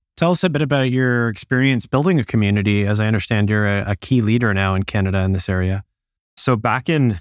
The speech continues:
Speaker 2: uh, twenty fourteen, when I joined Q four, coming over from P W C, I'd never sort of worked as a head of finance before. The Toronto scene at that point, there weren't, you know, there were a few companies raising larger rounds, but there weren't too, too many. But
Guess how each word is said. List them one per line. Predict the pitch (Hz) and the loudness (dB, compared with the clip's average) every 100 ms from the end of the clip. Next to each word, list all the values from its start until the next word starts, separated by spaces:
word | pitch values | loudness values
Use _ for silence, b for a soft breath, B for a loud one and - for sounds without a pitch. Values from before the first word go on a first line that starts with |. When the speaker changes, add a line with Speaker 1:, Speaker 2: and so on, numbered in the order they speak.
| - | -4
Speaker 2:
uh, | 131 104 92 | -2 -2 -4
twenty | - 120 104 | -2 -2 0
fourteen, | 113 95 117 | -2 -2 -2
when | 101 | 0
I | 90 | 0
joined | 87 104 98 95 90 - | -2 -2 0 0 -2 -6
Q | - 98 | -4 -4
four, | - 95 90 90 85 - | -2 -2 0 -2 -4 -8
coming | - 98 92 | -4 -2 0
over | 90 87 92 87 | 0 0 -2 -2
from | - 95 82 | -2 -2 -2
P | 92 | -2
W | 90 | -2
C, | 85 98 92 | -2 0 0
I'd | 85 85 | 0 -2
never | 90 87 85 | -2 -2 -2
sort | - 85 | -2 -2
of | 80 | -2
worked | 90 85 92 | -2 -2 -2
as | 80 | -2
a | |
head | 85 | -2
of | 82 | -2
finance | 123 113 98 | 0 0 -2
before. | - 87 107 92 92 87 - _ - | -4 -6 -2 0 -2 -4 -12 _ -2
The | 92 87 85 82 - _ _ | 0 2 0 -2 -4 _ _
Toronto | - 104 120 117 | -4 0 2 0
scene | - 113 101 | 0 0 0
at | 87 | 0
that | 92 - | -4 -4
point, | 101 87 85 _ | -4 -4 -6 _
there | 92 | -2
weren't, | 92 98 90 | 0 -2 -2
you | 104 | -2
know, | 95 | 0
there | 95 | 0
were | 85 | -2
a | |
few | 82 - 104 | -2 -2 0
companies | 98 95 101 95 95 85 - - | -2 -2 -2 0 0 -2 -8 -4
raising | 92 90 92 | -2 0 0
larger | 87 90 90 | 0 0 0
rounds, | 92 90 87 | 0 -2 -2
but | 92 87 | -4 -2
there | 95 | 0
weren't | 110 117 - | 0 -2 -6
too, | - 104 | -4 -2
too | 95 | 0
many. | 87 87 90 | 0 0 -2
But | 85 87 80 | -2 -2 -4